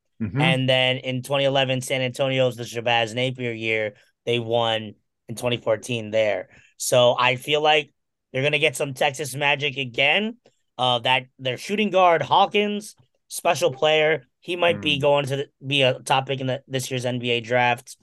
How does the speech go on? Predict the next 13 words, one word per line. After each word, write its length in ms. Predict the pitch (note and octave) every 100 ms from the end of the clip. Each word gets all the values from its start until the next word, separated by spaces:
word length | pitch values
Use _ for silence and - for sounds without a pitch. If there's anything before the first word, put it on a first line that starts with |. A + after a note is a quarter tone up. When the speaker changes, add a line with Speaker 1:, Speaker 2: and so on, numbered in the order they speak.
| _ _ _ _ -
Speaker 2:
I 120 | B2
think 340 | B2 D3 D3 B2+ - _ _ _ _
he's, 360 | C#3 C3 A#2+ -
he 160 | - C3+
could 140 | C3+
be 460 | B2+ C3+ C3 B2 B2+
the 140 | B2+ A#2+
reason 400 | C3 A#2+ B2 A#2
why 280 | A#2 A#2
uconn 420 | A2 A#2+ A#2+ B2 A#2+
makes 240 | A#2+ A2+
the 120 | -
run. 440 | A2+ B2 C#3 F3+